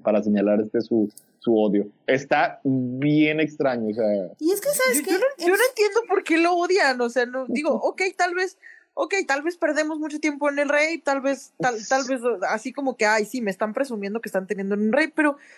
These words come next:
Speaker 3: pues, digo, ¿por, por qué no
Speaker 2: Pura
Speaker 3: podrías
Speaker 2: envidia.
Speaker 3: creer que la gente
Speaker 1: <laughs> Sí,
Speaker 3: tiene un
Speaker 1: eh,
Speaker 3: rape?
Speaker 1: o,
Speaker 3: O sea,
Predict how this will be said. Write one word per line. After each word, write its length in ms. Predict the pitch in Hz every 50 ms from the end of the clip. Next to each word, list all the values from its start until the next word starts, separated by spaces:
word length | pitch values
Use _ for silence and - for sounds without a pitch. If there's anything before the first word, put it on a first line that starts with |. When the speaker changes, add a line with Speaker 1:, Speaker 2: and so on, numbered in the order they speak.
| - - _ _ _ _
Speaker 3:
pues, 220 | - 294 339 311 302
digo, 220 | 370 415 453 415 - - - -
¿por, 260 | 359 392 392 - - _ - - - -
por 240 | 339 359 381 -
qué 280 | - - - 330 349 381 415
no 80 | 440 453
Speaker 2:
Pura 120 | - 466
Speaker 3:
podrías 380 | 311 - - 466 440 480 - -
Speaker 2:
envidia. 140 | 202 - 415
Speaker 3:
creer 180 | 466 - 392 -
que 120 | 587 480
la 220 | 453 494 508 508 - 440
gente 240 | 392 480 - 427 466 508 466 -
Speaker 1:
<laughs> 120 | 330 - -
Sí, 80 | - - -
Speaker 3:
tiene 140 | - - 494 523
un 60 | 539
Speaker 1:
eh, 40 | 480
Speaker 3:
rape? 1080 | 480 - 508 523 539 539 523 508 - - _ - - - - - - - - - -
Speaker 1:
o, 60 | 214
Speaker 3:
O 120 | 226 214 -
sea, 100 | 403